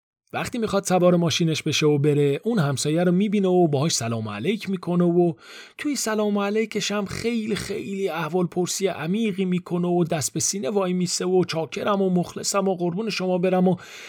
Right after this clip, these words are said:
هر ساعتی از شبانه روز امری یا فرمایشی داشتید، بنده در بست در خدمتگزاری به شما حاضرم و قربان و چاکریم و به همسایگی با جناب عالی افتخار می‌کنیم و از این حرفا.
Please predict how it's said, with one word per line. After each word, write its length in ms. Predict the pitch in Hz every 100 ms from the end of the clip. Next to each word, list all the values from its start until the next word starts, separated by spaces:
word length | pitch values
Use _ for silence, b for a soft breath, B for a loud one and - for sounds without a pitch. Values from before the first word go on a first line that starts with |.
| B
هر 120 | 285 233
ساعتی 400 | 226 220 220 202
از 120 | 175
شبانه 380 | 185 180 185 185
روز 200 | 214 196
امری 300 | 220 262 220
یا 120 | 196 175
فرمایشی 580 | 170 170 180 240 190
داشتید، 440 | 190 175 - 226 B B B
بنده 240 | 165 185
در 180 | 214 180 170 240
بست 260 | 247 175
در 140 | 175 165
خدمتگزاری 760 | 175 160 165 - 165 160 208
به 80 | 175
شما 320 | - 185 208
حاضرم 500 | 175 175 208 247 226
و 80 | 208
قربان 520 | 180 240 285 220 208
و 100 | 190
چاکریم 520 | 175 175 165 240 262 220
و 120 | 196
به 100 | 160
همسایگی 540 | 170 139 175 165 214
با 160 | 180 160
جناب 300 | 156 156 151
عالی 200 | 180 202
افتخار 460 | - 160 - -
می‌کنیم 440 | 254 226 202 208 208
و 40 |
از 180 | 135 135
این 80 | -
حرفا. 300 | 95 -